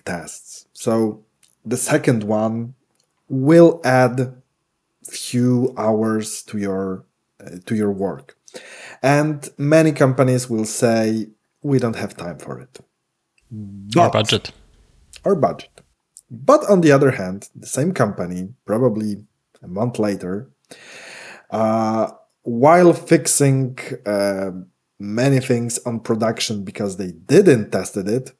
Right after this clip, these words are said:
Speaker 1: will start wasting the budget they just saved. So, uh, trying to explain, uh, I mean,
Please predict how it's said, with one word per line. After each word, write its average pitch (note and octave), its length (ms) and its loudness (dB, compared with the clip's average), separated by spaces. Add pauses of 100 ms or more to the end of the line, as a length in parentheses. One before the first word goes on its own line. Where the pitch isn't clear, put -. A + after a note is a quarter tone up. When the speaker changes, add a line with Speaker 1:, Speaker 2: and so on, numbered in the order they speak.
Speaker 1:
will E3+ 760 6
start C#3 560 0
wasting B2 720 2
the G#2 100 -4
budget A#2 720 -2 (640)
they A2+ 200 -2
just A2 300 -4
saved. F2+ 420 -6
So, C3 480 2 (1200)
uh, A2 240 -6
trying B2+ 340 -2
to B2+ 80 -2
explain, A#2 600 -4
uh, G2+ 540 -6
I A#2 60 -6
mean, A#2 180 -8